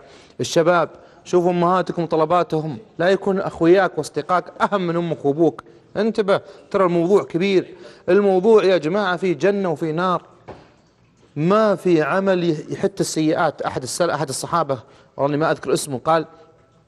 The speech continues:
ما أرى عمل كفر الذنوب، يمسح السيئات مثل بر والديه، خاصة الأم والأب أيضًا طبعًا له حق، لكن هو هنا خاصة الأم. فالله الله في الشيء هذا، الله الله إننا، إننا ما نترك أهالينا.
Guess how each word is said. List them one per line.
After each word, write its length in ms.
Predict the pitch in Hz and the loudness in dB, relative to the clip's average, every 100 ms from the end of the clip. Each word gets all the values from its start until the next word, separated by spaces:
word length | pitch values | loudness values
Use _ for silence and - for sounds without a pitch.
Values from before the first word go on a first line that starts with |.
| _ 139 | _ 0
ما 380 | 185 240 - | 2 2 2
أرى 120 | 190 165 | 0 0
عمل 400 | 139 170 135 98 - _ _ _ _ _ _ _ _ _ - | -2 -2 -2 -6 -18 _ _ _ _ _ _ _ _ _ -8
كفر 280 | 170 - 151 | -8 -4 -4
الذنوب، 480 | 135 120 151 156 151 | -2 -2 0 0 -2
يمسح 220 | 147 127 | -4 -8
السيئات 380 | 110 156 160 - | -8 -4 -4 -6
مثل 160 | 117 | -10
بر 180 | 113 117 | -8 -4
والديه، 380 | 101 92 85 - - - _ _ _ _ _ _ _ - | -4 -4 -10 -16 -20 -20 _ _ _ _ _ _ _ -8
خاصة 320 | 139 131 117 | -6 -6 -6
الأم 200 | 120 113 - _ _ _ - - _ | -8 -10 -12 _ _ _ -20 -20 _
والأب 360 | 113 127 139 110 | -8 -4 -4 -4
أيضًا 260 | 123 110 | -6 -6
طبعًا 280 | 104 123 113 | -6 -6 -6
له 140 | 113 117 | -4 -4
حق، 320 | - - 107 | -6 -8 -8
لكن 220 | - 113 | -8 -2
هو 420 | 123 135 - - - | 0 0 -2 -10 -12
هنا 240 | 147 156 - - | -10 -10 -12 -10
خاصة 300 | - 151 - | -4 -4 -2
الأم. 260 | 113 135 110 - - _ _ _ _ _ _ _ _ _ _ _ _ _ _ _ _ _ | -4 -6 -8 -14 -20 _ _ _ _ _ _ _ _ _ _ _ _ _ _ _ _ _
فالله 560 | - 156 - 151 135 127 | -4 -2 0 0 0 -2
الله 180 | 107 | -4
في 100 | 98 | -8
الشيء 260 | - 120 95 | -10 -8 -6
هذا، 380 | 98 90 90 87 135 | -6 -8 -10 -8 -2
الله 240 | 151 156 | 2 4
الله 180 | 156 151 | 2 0
إننا، 380 | 143 143 143 156 | -2 -4 -4 -6
إننا 220 | 143 143 | -6 -4
ما 160 | 151 165 | -2 -2
نترك 260 | - 131 | -4 -6
أهالينا. 520 | 131 127 117 110 90 | -4 -4 -2 -4 -6